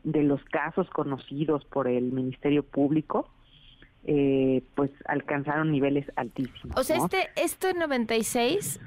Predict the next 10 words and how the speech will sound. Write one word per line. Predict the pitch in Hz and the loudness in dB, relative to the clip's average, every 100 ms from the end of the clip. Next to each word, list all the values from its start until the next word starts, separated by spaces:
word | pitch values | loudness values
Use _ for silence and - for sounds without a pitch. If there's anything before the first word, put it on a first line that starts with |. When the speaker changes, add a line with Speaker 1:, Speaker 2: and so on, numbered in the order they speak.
| - | -6
Speaker 2:
son | - 254 | 0 2
los | 269 - | 0 0
que | 208 196 | -2 0
ya | 180 269 | 2 2
lleg-, | 302 294 240 - | 2 2 0 0
sí | - 277 285 | 0 0 2
llegaron | 294 233 226 269 233 | 2 2 0 2 2
al | 185 | 2
Ministerio | 147 135 - 151 123 | 0 -2 -2 -2 0
Público. | 117 - - | -2 -4 -10